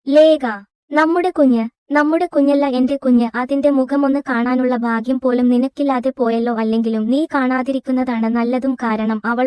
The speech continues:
ഒരു പെൺകുട്ടിയാണ്, എന്റെ മാത്രം മകളാണ്. കൂടെയുണ്ട് നിന്നെപ്പോലൊരുത്തന്റെ ദൃഷ്ടി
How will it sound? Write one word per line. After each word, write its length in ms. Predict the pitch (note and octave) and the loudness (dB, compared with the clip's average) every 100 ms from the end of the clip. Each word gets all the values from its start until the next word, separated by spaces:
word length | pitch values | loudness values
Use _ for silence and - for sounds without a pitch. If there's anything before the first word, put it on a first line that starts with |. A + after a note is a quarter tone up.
| C4+ | 0
ഒരു 100 | C#4 | 0
പെൺകുട്ടിയാണ്, 600 | B3+ A#3+ B3+ C4+ B3 G#3 G#3 | 0 0 0 -2 -2 -2 -4
എന്റെ 280 | A3+ C4 D4 | -2 -2 0
മാത്രം 400 | C4+ A3+ - A#3 A3 | 0 -2 -2 -2 -2
മകളാണ്. 420 | G#3 G#3+ G3 F#3+ - _ _ _ _ _ - | -2 -4 -4 -8 -12 _ _ _ _ _ -4
കൂടെയുണ്ട് 540 | E4+ E4+ F4+ F4+ E4+ E4+ | 2 2 2 2 0 0
നിന്നെപ്പോലൊരുത്തന്റെ 960 | C#4+ C#4+ C#4+ C#4 C4+ C4 - B3 A#3+ A#3 | 2 2 2 4 4 2 0 0 0 0
ദൃഷ്ടി 400 | A#3+ B3 - | -4 -6 -4